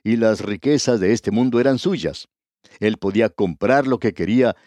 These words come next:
y se dedicó a acumular oro. Y eso fue lo que causó la caída de la nación, ya que las naciones vecinas, contemplando la cantidad de riquezas que poseían, los atacaron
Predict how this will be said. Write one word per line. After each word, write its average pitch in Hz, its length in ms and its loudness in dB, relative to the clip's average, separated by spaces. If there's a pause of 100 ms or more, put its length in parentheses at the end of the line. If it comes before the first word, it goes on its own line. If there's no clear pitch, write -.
y 120 140 2
se 120 160 2
dedicó 120 480 2
a 135 40 2
acumular 127 580 2
oro. 82 300 -2 (760)
Y 143 120 -2
eso 147 180 0
fue 143 120 2
lo 135 100 0
que 120 120 -2
causó 101 360 -2
la 117 140 2
caída 135 420 0
de 123 60 2
la 110 120 0
nación, 101 520 -2 (320)
ya 104 200 0
que 117 100 -2
las 101 160 2
naciones 101 420 0
vecinas, 113 600 0 (160)
contemplando 117 800 0
la 110 120 2
cantidad 101 640 0
de 175 140 0
riquezas 131 640 -2
que 101 100 0
poseían, 123 720 -2 (320)
los 80 240 -8
atacaron 131 580 2